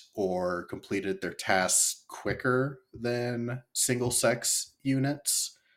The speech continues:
just because of diversity reasons and the fact that women think differently from men, so that they're able to get different ideas and perspectives for whatever issue they're trying to accomplish.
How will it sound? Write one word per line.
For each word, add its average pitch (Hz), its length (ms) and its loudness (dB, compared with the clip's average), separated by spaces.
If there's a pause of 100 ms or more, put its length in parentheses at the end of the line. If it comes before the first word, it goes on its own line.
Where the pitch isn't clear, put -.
(800)
just 101 240 -2
because 95 360 0
of 87 380 -2 (800)
diversity 90 500 -4
reasons 90 440 -2
and 92 120 -2
the 87 40 -2
fact 87 360 -2
that 85 360 -8 (640)
women 90 440 -4
think 90 300 -6
differently 92 420 -4
from 90 440 -6 (160)
men, 92 360 -4
so 92 180 -2
that 90 220 -4
they're 85 220 -6
able 90 340 -8
to 170 480 -4 (880)
get 90 200 0
different 92 300 -2
ideas 90 420 0
and 82 120 -10
perspectives 110 600 -2
for 107 460 -2
whatever 107 380 0
issue 113 220 2
they're 110 140 0
trying 113 260 2
to 107 160 -2
accomplish. 107 680 -2